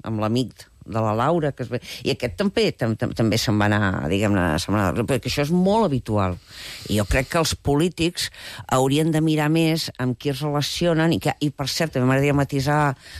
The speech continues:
al senyor Francesc Marc Álvaro, que diu, «És que el P P i el pesoe són». Bé, tothom que governa molt de temps, per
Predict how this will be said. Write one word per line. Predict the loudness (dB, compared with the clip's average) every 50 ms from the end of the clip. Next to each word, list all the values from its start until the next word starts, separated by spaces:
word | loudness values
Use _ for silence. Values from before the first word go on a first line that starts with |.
| -16 -16 -16 -12 -6 -4
al | 0 0 2 2 2 0
senyor | 0 0 0 2 0 0 0
Francesc | 0 0 2 2 2 2
Marc | 2 0 0 0 0
Álvaro, | 0 2 2 2 2 2
que | 0 0
diu, | 0 0
«És | -2
que | -4 -4
el | -4
P | -4 -4 -2
P | 0 0 0
i | 0
el | 0
pesoe | 0 -2 -2 -2 0 0 0 0
són». | 0 0 2 2 2 2 0 -4 -8 -14 -14 -14 -14 -14 -14 -16 -20 -12 -6
Bé, | -2 -2 -2
tothom | 0 -2 0 0 2 0 0
que | 0 -2 -2 -4 -4 -4
governa | -2 0 2 2 2 2 2
molt | 2 0 0
de | 0 0
temps, | -2 -2 -2 -4
per | -6 -8